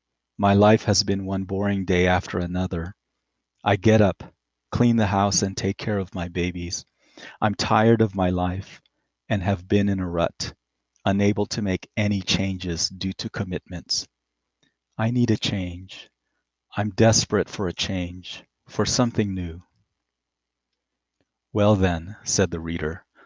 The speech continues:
"let's see what guidance the tarot has to offer. But I better clear this off first." She took all the books from the table and set them on another chair. What was left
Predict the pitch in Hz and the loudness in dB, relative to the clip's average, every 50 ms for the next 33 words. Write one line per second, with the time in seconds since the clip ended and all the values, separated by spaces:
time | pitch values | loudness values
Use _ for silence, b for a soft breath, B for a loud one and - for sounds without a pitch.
0 | b b - 117 110 - - - 131 127 120 120 - - - 113 98 101 101 98 | b b 0 2 4 4 4 4 4 4 4 4 2 2 2 2 4 4 2 2
1 | 98 95 98 - - - 98 92 - - - 110 107 98 - - - 95 92 - | 0 0 0 -2 -2 -2 -4 -4 -2 0 2 2 2 2 0 0 -4 -2 -2 -2
2 | - - - - - 98 98 - - 95 92 104 - _ _ _ _ _ _ _ | -4 -6 -8 -6 -6 -8 -8 -10 -10 -12 -12 -12 -14 _ _ _ _ _ _ _
3 | _ _ _ _ _ _ _ _ _ _ _ _ _ - 123 104 104 107 101 127 | _ _ _ _ _ _ _ _ _ _ _ _ _ -2 0 2 2 2 4 4
4 | 160 208 202 - - - - 117 110 107 98 92 92 - - 87 85 85 - - | 4 4 2 2 0 0 2 4 4 4 2 2 0 -2 -2 -2 -4 -4 -6 -12
5 | - - - - - - - - - - _ _ _ _ _ _ _ _ _ _ | -16 -14 -12 -10 -8 -8 -10 -10 -12 -20 _ _ _ _ _ _ _ _ _ _
6 | _ - - - 127 - - 135 - - 113 110 127 135 147 123 120 113 - - | _ -12 -6 -4 -2 0 0 0 2 4 4 4 4 2 0 0 -2 -2 -2 -2
7 | - - 123 113 117 127 - - 123 104 98 92 95 95 101 113 117 - - 117 | -2 -2 -2 0 0 -2 0 0 2 0 0 0 -4 -6 -8 -8 -8 -4 -4 -2
8 | 104 - - - 110 - - 117 104 101 - 104 98 101 101 92 95 95 92 90 | 0 0 2 2 2 2 0 -4 -4 -4 -2 0 0 0 0 0 0 -2 -2 -2
9 | 87 85 85 - - - 92 90 85 82 98 107 - _ _ _ _ _ _ _ | -4 -6 -6 -8 -8 -6 -6 -6 -6 -6 -8 -12 -16 _ _ _ _ _ _ _
10 | _ _ _ _ _ _ _ _ - 117 107 95 - 107 107 107 107 107 104 104 | _ _ _ _ _ _ _ _ -2 0 0 0 2 0 -2 0 0 0 2 2
11 | 113 131 - - - - - | 2 2 0 -6 -18 -18 -20